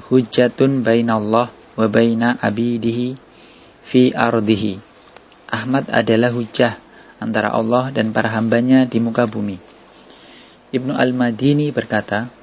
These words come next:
"Sesungguhnya Allah menguatkan agama ini dengan Abu Bakar As-Siddiq radhiyallahu anhu pada saat terjadinya kemurtadan, dan menguatkan dengan Ahmad bin Hanbal rahimahullah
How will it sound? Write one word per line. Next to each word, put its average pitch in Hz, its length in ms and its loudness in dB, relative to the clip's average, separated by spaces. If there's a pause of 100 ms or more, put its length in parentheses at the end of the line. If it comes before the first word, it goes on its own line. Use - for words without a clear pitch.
(1400)
"Sesungguhnya 143 480 -2
Allah 139 240 2
menguatkan 123 720 0
agama 110 400 -6
ini 143 400 -8
dengan 123 400 -6 (360)
Abu 113 320 -4
Bakar 123 480 -2 (160)
As-Siddiq - 800 -2
radhiyallahu 117 800 -4
anhu 131 400 -4
pada 110 240 -4
saat 120 320 -6
terjadinya 120 480 -4
kemurtadan, 110 800 -4 (1300)
dan 113 160 -2
menguatkan 131 880 -4 (580)
dengan 113 300 -8
Ahmad 123 400 -4
bin 107 240 -8
Hanbal 120 400 0
rahimahullah 117 720 -4